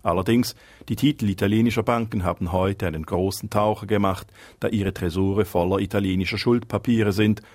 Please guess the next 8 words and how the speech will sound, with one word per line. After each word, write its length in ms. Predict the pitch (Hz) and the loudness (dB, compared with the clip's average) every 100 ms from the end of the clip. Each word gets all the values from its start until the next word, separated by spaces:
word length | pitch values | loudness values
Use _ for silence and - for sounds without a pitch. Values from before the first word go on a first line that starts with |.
| _ _ _ | _ _ _
und 180 | 104 - | -6 -2
Anleger 500 | 120 127 117 107 107 | -2 2 2 2 2
immer 240 | 120 110 | 2 2
wieder 220 | 110 104 | 0 0
ein 80 | 90 | 0
ungutes 580 | 117 117 110 92 120 - | 0 -2 -2 -6 -8 -6
Gefühl 360 | 117 131 131 | -4 0 0
beschleicht, 540 | 107 104 107 98 104 | 0 -2 0 -2 -6